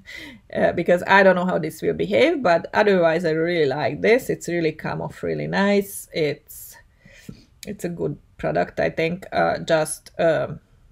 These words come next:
yeah, make sure you remove, and make sure before you paint it's entirely, entirely dry. Otherwise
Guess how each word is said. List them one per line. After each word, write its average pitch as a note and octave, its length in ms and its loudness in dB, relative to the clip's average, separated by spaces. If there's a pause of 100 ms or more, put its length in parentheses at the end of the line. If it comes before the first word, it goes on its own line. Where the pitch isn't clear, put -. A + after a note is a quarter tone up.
(120)
yeah, D#3+ 160 -4
make F#3 200 0
sure F#3+ 200 0
you E3+ 120 0
remove, F#3 480 4
and F3+ 160 -2
make F#3 160 0
sure F#3+ 200 0
before F3 380 0
you E3+ 80 2
paint E3 560 -2
it's - 220 -8
entirely, D#3+ 960 -6
entirely F2 640 -6
dry. - 400 -4
Otherwise - 720 -6